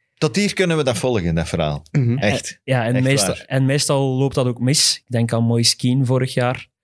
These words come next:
Speaker 3: Eh, veel mensen die dachten, eh, "Wow, vette transfer, straf Everton, goed gedaan." Eh, dus ik dacht, "Ja, dit gebeurt weer." Ze doen weer een transfer, alles loopt weer mis. Eh, vooral ook omdat James,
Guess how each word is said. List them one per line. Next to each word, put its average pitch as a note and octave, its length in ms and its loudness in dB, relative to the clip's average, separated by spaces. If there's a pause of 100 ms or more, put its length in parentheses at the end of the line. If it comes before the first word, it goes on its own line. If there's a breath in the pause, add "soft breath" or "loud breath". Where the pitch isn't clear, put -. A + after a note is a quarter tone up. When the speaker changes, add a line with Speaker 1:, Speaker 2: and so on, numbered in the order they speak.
(240)
Speaker 3:
Eh, A2+ 160 -4
veel A2+ 200 -2
mensen A#2 240 0
die A2+ 100 -2
dachten, A#2 460 0
eh, A2 320 -2 (800)
"Wow, A2+ 280 -4
vette A2+ 260 -4
transfer, A#2 540 -2
straf - 380 -2
Everton, A#2+ 500 -2
goed - 220 -8
gedaan." B2 400 0 (1000 loud breath)
Eh, C#3+ 540 2
dus C3+ 140 -2
ik C3+ 100 -2
dacht, D3 200 0
"Ja, C3+ 280 0 (360)
dit C#3 200 0
gebeurt C3+ 400 0
weer." C3 420 -2 (100)
Ze A#2+ 140 0
doen B2 260 2
weer A#2+ 200 2
een C3 120 0
transfer, C3 680 0
alles A#2 300 -2
loopt A#2 220 -4
weer A#2+ 260 0
mis. - 400 0
Eh, G#2+ 240 -4
vooral G#2+ 260 -2
ook A2+ 120 -2
omdat A2+ 240 -2
James, A2 460 0